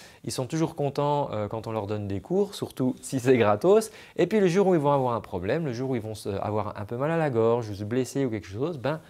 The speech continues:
ils vont venir te tomber dessus et toi, quelque part, tu seras bien démuni. Donc, je dirais que c'est la première chose à faire, la première erreur à, à, à éviter, c'est, voilà, ne te fais pas avoir par les amis qui te sollicitent et « vas-y, donne-moi deux, trois conseils ». Toi, tu leur dis « non, non,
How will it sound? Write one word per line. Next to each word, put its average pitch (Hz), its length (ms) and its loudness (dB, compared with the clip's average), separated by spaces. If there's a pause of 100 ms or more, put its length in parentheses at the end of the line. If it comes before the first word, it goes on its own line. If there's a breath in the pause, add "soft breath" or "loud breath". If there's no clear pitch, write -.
(240 loud breath)
ils 110 120 -6
vont 120 140 -4
venir 170 220 -6
te 117 80 -8
tomber 131 260 -6
dessus 160 240 -8 (320 loud breath)
et 120 120 -2
toi, 165 180 -4
quelque 113 240 -6
part, 151 180 -10
tu - 100 -18
seras - 200 -8
bien 113 280 -8
démuni. 110 400 -6
Donc, 95 140 -10
je 117 60 -8
dirais 185 180 2
que 196 60 -12
c'est 151 100 0
la 131 80 6
première 175 440 2
chose 156 200 0
à 117 100 2
faire, 190 320 0 (300 loud breath)
la 117 80 2
première 156 400 0
erreur 156 460 4 (320 loud breath)
à, 101 340 -2
à, - 140 -6
à 110 60 0
éviter, 127 540 0 (400 loud breath)
c'est, 135 320 4
voilà, 131 360 4
ne 139 160 0
te 156 140 -2
fais 151 160 0
pas 185 180 2
avoir 135 580 0
par 139 280 -2
les 147 220 2
amis 139 440 0 (220 loud breath)
qui 160 140 -6
te - 60 -8
sollicitent 139 680 -2
et « 143 80 0
vas-y, 139 280 0
donne-moi 135 420 0
deux, 131 120 0
trois 131 220 -2
conseils ». 135 420 -2
Toi, 135 140 0
tu 135 100 -6
leur 123 140 2
dis « 120 140 -6
non, 143 100 0
non, 143 200 0